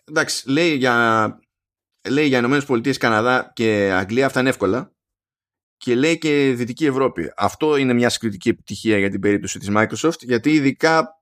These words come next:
αυτό, αυτή την πάντα δεν την είχε ποτέ στην τσέπη για να τη θεωρήσει αυτονόητη τώρα. Και μπορεί να μην της ξανακάτσει, ποιος ξέρει, να είναι απανοτές φορές, ας πούμε, να έχει πρωτιά σε αυτή την περίπτωση. Το περίεργο που είπε ο Ναντέλα είναι ότι λέει,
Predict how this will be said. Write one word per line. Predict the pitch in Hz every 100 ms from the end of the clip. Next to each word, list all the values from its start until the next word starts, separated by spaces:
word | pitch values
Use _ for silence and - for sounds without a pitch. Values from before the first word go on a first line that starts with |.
| - 127
αυτό, | 131 - - 147
αυτή | 127 156
την | 147
πάντα | 127 165 147
δεν | 151
την | 147 139
είχε | 131 113
ποτέ | 110 127
στην | 117
τσέπη | 101 85 87
για | 87 95
να | 92 95 95 92
τη | 95
θεωρήσει | 107 98 101 101
αυτονόητη | - 101 95 90 92 90
τώρα. | 85 143 190 - _ _ _ _ _
Και | 151
μπορεί | 156 180
να | 170
μην | 180
της | -
ξανακάτσει, | 170 151 160 147 110
ποιος | 101 117
ξέρει, | - 104 92
να | 98 104
είναι | 104 101 98 - _ _ 110
απανοτές | 107 113 104 113
φορές, | - 104 104
ας | 82
πούμε, | - 98 92 90 87 87
να | 90 95 85 -
έχει | 101
πρωτιά | - 98 107
σε | 95
αυτή | - 104
την | 87
περίπτωση. | 113 185 190 220 - _ _ _ _ _ -
Το | 170
περίεργο | 170 180 226 214
που | 269
είπε | 208
ο | 185 165
Ναντέλα | 147 120 147 180 208 214
είναι | 185 190
ότι | 196 185
λέει, | 175 190 190 180 165 151 143 123 117 98